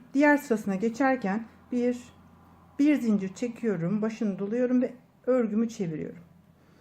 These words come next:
Burada dört zincir ileriye battığımız ilk deliğimizi atlıyoruz. İkinci deliğimizin içerisine giriyoruz. Bir tane ilmek çıkartıyoruz ve bir,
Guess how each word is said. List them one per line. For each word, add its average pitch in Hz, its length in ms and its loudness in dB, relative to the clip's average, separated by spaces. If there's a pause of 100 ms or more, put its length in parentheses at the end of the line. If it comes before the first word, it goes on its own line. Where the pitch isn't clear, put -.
(160)
Burada 294 440 4 (580)
dört 359 240 2
zincir 311 340 6
ileriye 269 540 4
battığımız 240 560 4
ilk 302 240 -2
deliğimizi 214 420 4
atlıyoruz. 302 600 0 (480)
İkinci 320 380 0
deliğimizin 240 380 4
içerisine 269 520 4
giriyoruz. 190 600 0 (1400)
Bir 302 200 2
tane 233 260 4
ilmek 247 300 4
çıkartıyoruz 294 760 0 (520)
ve 233 280 0 (200)
bir, 269 440 2